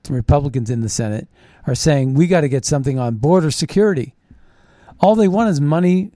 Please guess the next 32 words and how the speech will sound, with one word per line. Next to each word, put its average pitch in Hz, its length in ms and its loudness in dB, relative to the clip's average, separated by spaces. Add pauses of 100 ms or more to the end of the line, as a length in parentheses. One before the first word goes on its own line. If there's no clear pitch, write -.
(200)
for 156 140 -4
border, 160 520 0
the 135 180 -4
border, 170 480 0
the 151 120 -6
border 175 320 0
security 196 400 0
money 143 320 0
is 131 120 -4
gonna 151 200 -2
go 156 260 2
to, 135 320 0 (880)
uh, 131 200 -2
hiring 170 440 2
more 180 260 0
processors - 840 -4 (520)
to 135 100 -6
process 165 480 0
more 165 280 0
people 160 460 -2
through 175 580 0
our 151 200 -2
border 151 500 -2 (340)
and 156 220 0
make 160 200 2
them 160 180 2
slave 170 400 0
labor 165 320 4
workers - 560 -4 (880)
or 175 400 4 (180)
fake 175 380 0
voters 151 560 0